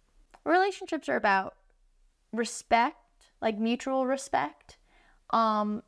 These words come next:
and also mutual interest. You should never try to force someone to want to be with you. You should never try to force someone, like, they either wanna be with you or they don't.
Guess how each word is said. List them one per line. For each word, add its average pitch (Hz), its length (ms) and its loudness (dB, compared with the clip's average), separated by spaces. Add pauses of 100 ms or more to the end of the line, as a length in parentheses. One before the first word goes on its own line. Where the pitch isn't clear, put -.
(100)
and 240 120 2
also 269 200 0
mutual 277 420 0
interest. - 600 -6 (460)
You 247 100 -2
should 254 200 0
never 294 520 2 (280)
try 285 220 2
to 269 100 0
force 220 480 -2
someone 196 400 0
to 202 140 -6
want 190 300 -2
to 214 100 -2
be 185 180 -4
with 185 220 -8
you. 196 160 -2
You 202 100 0
should 247 140 -2
never 247 220 2
try 285 200 0
to 277 120 -8
force 220 400 -4
someone, 196 640 0
like, 233 160 0
they 330 120 2
either 339 140 0
wanna 330 220 2
be 285 160 2
with 277 180 -2
you 233 80 -4
or 233 80 -2
they 208 120 -2
don't. - 340 -6